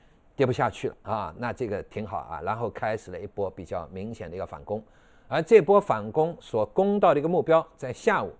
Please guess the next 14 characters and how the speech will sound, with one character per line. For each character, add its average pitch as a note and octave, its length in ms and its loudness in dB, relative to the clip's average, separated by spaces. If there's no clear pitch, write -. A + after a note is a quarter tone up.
我 F#2+ 100 -14
们 G2 120 -10
看 A#2 220 -10
到 A#2 200 -2
把 F#2 180 -6
三 D3+ 360 -4
四 D3 240 -4
六 D#3 240 6
二 C3 180 0
点 F2 240 -10
是 - 200 -14
拿 G2 260 -4
下 B2+ 180 -2
的 D#2 100 -10